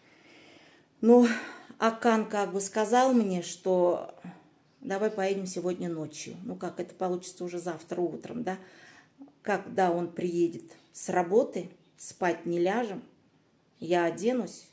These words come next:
он тоже переоденется, и мы поедем в огород поливать. Ну, польём мы огурцы, помидоры, перцы, что там, и всё, а уже под клубнику и под, э, эти грецкие орехи мы его просто уже включим, капельный полив, и всё.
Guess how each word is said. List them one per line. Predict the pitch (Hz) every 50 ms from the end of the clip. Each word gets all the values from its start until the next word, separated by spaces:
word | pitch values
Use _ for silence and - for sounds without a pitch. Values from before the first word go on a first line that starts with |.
| _
он | - - 160 165 156
тоже | - 160 156 160
переоденется, | 156 - 170 170 165 165 160 165 196 240 247 240 226 226 - - - - - - - - _ _ -
и | 175 180
мы | 180 175
поедем | 175 175 175 175 196 214 208 196 170
в | 160
огород | 156 - 160 160 160 143 147 147 147 - - _ -
поливать. | 180 175 170 170 160 151 139 - - - - _ _ _ _ _ _ _ -
Ну, | 202 220
польём | 214 240 233 226 233 240 226 196 190
мы | 190 185 180 180 - - -
огурцы, | 190 180 180 180 185 180 - - - - 220 208 190 180 - - - - _ _ _ _ _
помидоры, | - 202 190 190 196 185 185 190 185 180 180 175
перцы, | 175 - - 233 262 294 320 294 - - 233
что | - - - 185 175
там, | 175 - 170 143 151 - - - - - _ - -
и | - 190 196 202 202 196
всё, | 196 - - 214 202 196 -
а | 180 180 180 180 180
уже | 180 180 180 180
под | - - 185 190
клубнику | - - 202 214 196 220 240 269 302 294 285 190 185 180
и | 180 185 180 180
под, | 180 - 190 185 180 180 -
э, | 180 180 180 175 - 55 - - -
эти | 190 - - - 170
грецкие | - - 190 202 190 190 - - - 185 185
орехи | 185 220 233 226 -
мы | 175 175 175
его | 170 160
просто | - - 185 180 180 - 175
уже | 165 165 175
включим, | 175 - - 190 190 190 190 - 175 165
капельный | - 180 175 175 - 175 170 165 170 165
полив, | 170 170 160 147 131 123 - - - _ _ _ -
и | - 165
всё. | - - - - - 147 139